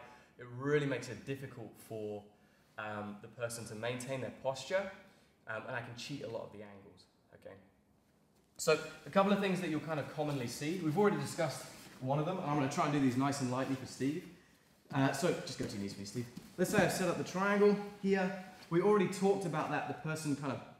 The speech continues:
punching their way around the corner here. Yeah, he starts to turn the corner. If I have this shin here,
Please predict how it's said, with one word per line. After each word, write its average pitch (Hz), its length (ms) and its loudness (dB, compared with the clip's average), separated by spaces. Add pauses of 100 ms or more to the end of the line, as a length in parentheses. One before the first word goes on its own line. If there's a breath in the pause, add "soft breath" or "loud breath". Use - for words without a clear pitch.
punching 160 320 -2
their 139 120 4
way 127 160 2
around 123 260 0
the 117 60 -2
corner 117 340 -8 (100)
here. 107 160 -12 (300 soft breath)
Yeah, 110 100 -8
he 104 60 -4
starts - 260 -4
to 123 60 -2
turn 117 200 -2
the 107 60 -4
corner. - 240 -10 (200)
If - 140 -6
I 175 100 4
have 175 240 4
this 143 140 2
shin 180 480 4
here, 151 340 6